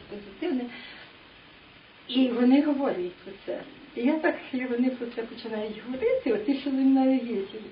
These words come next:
І я так на хвильку: «Стоп. А ваші внуки про це від вас чули?» «Ага, так, так, ні, не чули». Тут, в своєму крузі, говорить, згадує, розказує.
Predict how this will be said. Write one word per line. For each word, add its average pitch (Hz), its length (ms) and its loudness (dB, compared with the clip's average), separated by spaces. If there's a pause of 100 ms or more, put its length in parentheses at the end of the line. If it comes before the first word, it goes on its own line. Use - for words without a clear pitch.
І 247 80 -4
я 294 120 -2
так 269 200 -8
на 233 100 -10
хвильку: 220 320 -6 (100)
«Стоп. - 200 -2 (680)
А 226 80 -2
ваші 262 260 2
внуки 247 320 0
про - 200 -8
це 240 140 0
від 226 200 -4
вас 226 140 -6 (180)
чули?» 339 240 -2 (300)
«Ага, 294 260 -6 (280)
так, 359 100 -14 (300)
так, 269 100 -14 (360)
ні, 339 140 -4 (260)
не 214 100 -10
чули». 285 380 -6 (760)
Тут, 403 400 10
в - 140 -14
своєму 359 480 6
крузі, 392 520 4
говорить, 330 720 4 (260)
згадує, 262 800 0
розказує. 262 1000 0